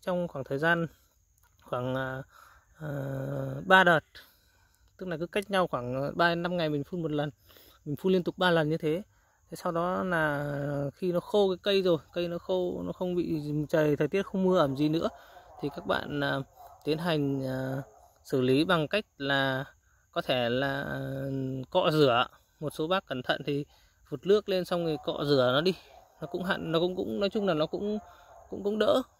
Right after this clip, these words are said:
Đó. Hoặc là dùng máy rửa xe phụt, máy rửa xe để phụt. Đấy, phụt, ờ, hết lên, ờ, để cho nó bay ra. Thế nhưng mà để nó sạch được ấy,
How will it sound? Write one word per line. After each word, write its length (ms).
Đó. 260
Hoặc 160
là 60
dùng 160
máy 120
rửa 140
xe 300
phụt, 220
máy 100
rửa 140
xe 220
để 100
phụt. 280
Đấy, 420
phụt, 200
ờ, 1080
hết 280
lên, 320
ờ, 220
để 80
cho 80
nó 60
bay 220
ra. 180
Thế 80
nhưng 160
mà 240
để 160
nó 360
sạch 220
được 200
ấy, 100